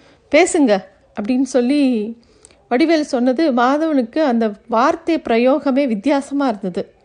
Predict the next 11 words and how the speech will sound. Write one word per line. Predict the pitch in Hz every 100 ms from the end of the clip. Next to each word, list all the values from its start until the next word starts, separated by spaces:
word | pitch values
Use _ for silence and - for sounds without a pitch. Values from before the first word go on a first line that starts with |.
| _ _ -
"ஆ, | 226 240 - -
எப்பயுமே | 247 240 311 370
எல்லாரும் | 294 285 311
'சொல்லுங்க' | - 302 330 320 302 - -
அப்படின்னு | 262 269
தானே | 269 277
சொல்லுவாங்க, | 277 240 226 214 233 226 - _ _ 277
இவர் | 294
என்ன | 311 359
'பேசுங்க' | 262 277 285 294 269 262 247
அப்படின்னு | 226 247